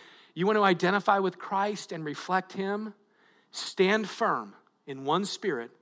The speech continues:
but strive together with one mind for the faith of the gospel." The third way that we see Paul writing that you and I can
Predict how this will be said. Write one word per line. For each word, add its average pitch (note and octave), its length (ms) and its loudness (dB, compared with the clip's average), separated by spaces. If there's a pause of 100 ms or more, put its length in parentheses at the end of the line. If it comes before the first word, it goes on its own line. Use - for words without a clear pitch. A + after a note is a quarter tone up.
(560)
but D3+ 100 -8
strive F#3+ 540 2
together D#3+ 400 -2
with C#3 220 -8
one D3 340 -4
mind C#3 420 -4
for - 60 -18
the B2 100 -14
faith A#2 300 -12
of A2+ 60 -20
the - 40 -20
gospel." - 380 -16 (1800)
The B2 100 -14
third F3+ 240 4
way D3+ 240 2
that C#3 100 -2
we C3 140 -4
see D3+ 200 -4
Paul D#3 360 -2
writing D3+ 400 2
that B2+ 80 -6
you D3 220 -2
and C#3 80 0
I D3 280 6
can C3 300 -10